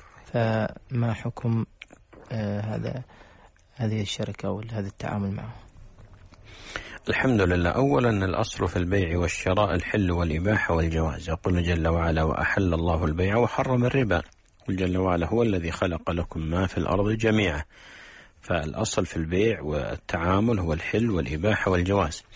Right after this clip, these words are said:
Speaker 2: آه، أما الحرام فهو طارئ، أما الحرام فهو طارئ. فأنت يا أخي الفاضل، إذا دخلت في شركة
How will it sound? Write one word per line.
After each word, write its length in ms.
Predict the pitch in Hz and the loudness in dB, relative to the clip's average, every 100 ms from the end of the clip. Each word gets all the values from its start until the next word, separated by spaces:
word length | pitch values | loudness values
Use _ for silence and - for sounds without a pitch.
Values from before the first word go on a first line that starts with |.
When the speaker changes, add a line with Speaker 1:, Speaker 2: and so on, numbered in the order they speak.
| - - - - - - | -14 -14 -14 -18 -16 -4
Speaker 2:
آه، 960 | 92 85 80 76 69 67 62 - 50 | 0 2 2 0 -2 -4 -4 -6 -2
أما 420 | 117 127 113 101 87 | 2 4 4 2 0
الحرام 480 | 87 - 90 120 | -2 -2 2 2
فهو 300 | 113 107 113 | 2 2 2
طارئ، 420 | 107 - 98 - - - - 82 | 2 2 0 -2 -8 -12 -10 -8
أما 160 | 78 | -6
الحرام 340 | 71 - 101 120 | -6 -2 0 2
فهو 280 | 98 92 | 2 2
طارئ. 300 | 95 85 62 | 2 0 -2
فأنت 360 | - 92 120 - | -2 0 0 2
يا 140 | 113 | 0
أخي 140 | - 90 | 0 -2
الفاضل، 420 | - 101 82 - | 0 0 0 -2
إذا 180 | 87 92 | 0 0
دخلت 380 | 85 - 113 92 | 0 0 -2 -2
في 160 | 85 | -2
شركة 520 | 82 104 90 - 85 | -2 0 -2 -2 -4